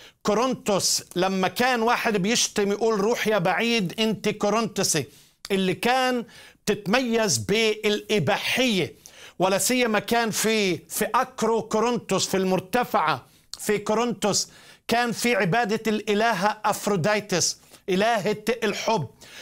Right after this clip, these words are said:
كان في أكثر من ألف مكرسة لهذه العبادة، وكانوا بينزلوا للميناء ولابسين صندل مكتوب عليه: "اتبعني"، follow me، وبيروحوا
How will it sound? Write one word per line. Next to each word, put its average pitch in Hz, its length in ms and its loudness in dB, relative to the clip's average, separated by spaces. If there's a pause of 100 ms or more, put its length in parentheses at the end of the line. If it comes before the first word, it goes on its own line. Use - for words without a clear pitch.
(180)
كان 220 160 2
في 240 200 -2
أكثر 254 500 0
من 214 240 0 (160)
ألف 262 560 -2 (320)
مكرسة 190 880 0 (160)
لهذه 220 720 2
العبادة، 190 600 0 (420)
وكانوا 247 360 0
بينزلوا 233 520 2
للميناء 214 840 0 (400)
ولابسين 233 760 0
صندل 196 680 0
مكتوب 208 440 0
عليه: 220 500 0
"اتبعني"، 202 580 0
follow 233 540 0
me، 220 180 0 (480)
وبيروحوا 226 600 0